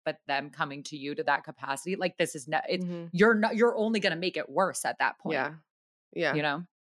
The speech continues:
Speaker 1: But so I guess not really. But in friendships, I think all of my mentally ill friends never use it as an excuse, at least in terms of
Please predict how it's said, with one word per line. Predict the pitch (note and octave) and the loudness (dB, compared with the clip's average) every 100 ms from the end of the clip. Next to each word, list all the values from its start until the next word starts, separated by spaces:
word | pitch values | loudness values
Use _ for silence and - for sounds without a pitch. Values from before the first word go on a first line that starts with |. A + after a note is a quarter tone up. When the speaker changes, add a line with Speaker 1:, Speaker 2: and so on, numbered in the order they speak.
| _ _ _ - - - - - | _ _ _ -20 -20 -20 -20 -4
Speaker 1:
But | G#3 G3 | 0 4
so | G3 F3+ | 6 6
I | - G3 | 2 2
guess | A3+ A#3+ | 0 2
not | F#3+ F3 | 0 2
really. | F#3+ | 2
But | F3 G3+ | 2 2
in | F#3 | 0
friendships, | D3 - F3+ C#4+ E4+ - E3 - - - - _ _ | -4 0 4 4 0 -2 -2 -4 -6 -8 -10 _ _
I | F#3 A3+ | 4 4
think | A3+ F#3 | 2 -2
all | - F3+ F#3 | 0 0 0
of | F3+ | 0
my | F3 E3+ E3 D#3+ D#3+ - | 2 2 2 0 -4 -6
mentally | E3+ D#3 C#3 D#3+ D#3 | -4 -4 -4 -4 -2
ill | D3+ D3+ | 0 -2
friends | D3 E3 D3 D3 D3+ D3+ - - _ _ _ _ - | 0 2 2 0 -6 -10 -10 -14 _ _ _ _ -10
never | D#3 D3+ F3 E3 | 0 2 2 0
use | D#3+ D3+ | -2 -4
it | D#3+ | 0
as | C#3 D3+ | 0 -2
an | D3 | -6
excuse, | - - D#3 C#3+ | -10 -8 -6 -6
at | C#3 | -6
least | E3 D#3+ | -8 -10
in | D#3+ | -10
terms | C#3+ D#3+ C#3+ | -6 -6 0
of | D#3 D3 | 0 0